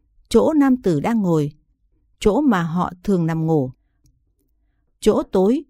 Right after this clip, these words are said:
chỗ không nhìn thấy nhau. Không có đèn, không có đèn dầu và các loại đèn khác.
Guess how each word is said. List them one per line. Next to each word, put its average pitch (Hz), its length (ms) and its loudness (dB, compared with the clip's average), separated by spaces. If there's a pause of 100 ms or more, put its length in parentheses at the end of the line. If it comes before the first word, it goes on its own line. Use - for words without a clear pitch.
(640)
chỗ 220 220 0
không 254 240 2
nhìn 175 240 0
thấy 175 220 -2
nhau. 233 360 0 (1120)
Không 262 320 -2
có 233 140 -2
đèn, 185 380 -4 (440)
không 254 280 0
có 220 220 -4
đèn 185 280 -4
dầu 156 440 -4
và 175 160 -2
các 269 200 -8
loại 196 280 -2
đèn 160 240 -4
khác. 240 280 -8